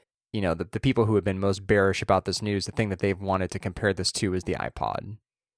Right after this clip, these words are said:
And it's not like that, because something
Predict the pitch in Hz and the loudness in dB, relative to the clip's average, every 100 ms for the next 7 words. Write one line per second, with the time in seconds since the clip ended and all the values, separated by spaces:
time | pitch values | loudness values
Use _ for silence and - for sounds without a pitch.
0 | _ - 131 131 180 147 85 95 76 50 | _ -4 -2 2 4 4 4 0 -4 -4
1 | - 104 - 120 104 98 92 - - _ | -4 -6 -2 0 2 2 0 -4 -6 _
2 | _ _ _ - - 151 139 123 107 | _ _ _ 0 4 4 4 0 -2